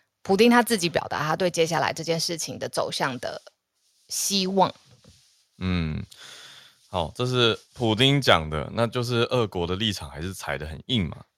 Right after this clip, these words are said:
Speaker 2: 那当然乌克兰目前都还是不能接受，所以才，才在继续交战。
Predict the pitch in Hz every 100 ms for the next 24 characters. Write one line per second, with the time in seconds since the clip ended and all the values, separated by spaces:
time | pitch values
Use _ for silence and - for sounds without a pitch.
0 | _ _ 113 101 - 120 117 87 117 110
1 | 123 95 82 98 104 - 82 87 85 80
2 | 95 98 85 76 85 82 - 82 95 -
3 | - 92 85 76 76 - _ _ _ -
4 | - 82 92 98 92 - 80 80 87